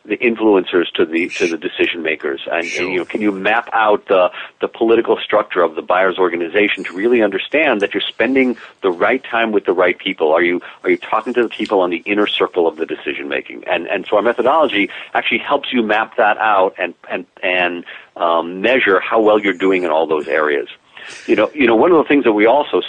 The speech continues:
Speaker 1: see is that the, the, the, the buying cycle, the sales cycle,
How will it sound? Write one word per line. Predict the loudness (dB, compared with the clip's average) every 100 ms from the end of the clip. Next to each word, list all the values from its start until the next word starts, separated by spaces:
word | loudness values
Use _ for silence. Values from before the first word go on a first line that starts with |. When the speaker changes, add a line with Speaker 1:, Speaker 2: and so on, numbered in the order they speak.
| 0
Speaker 1:
see | 0 0
is | -2 -2 2
that | 2 2 -2 -18 -20 -20 _ 0
the, | 2 2 -2
the, | -2 2 2 0 -6 -2
the, | 0 0 -8
the | -12
buying | -2 0 4 2 2 0
cycle, | 0 0 2 0 0 -4 _ _ -20 -12
the | -8 -6 0
sales | 4 2 2
cycle, | -2 0 -2 -4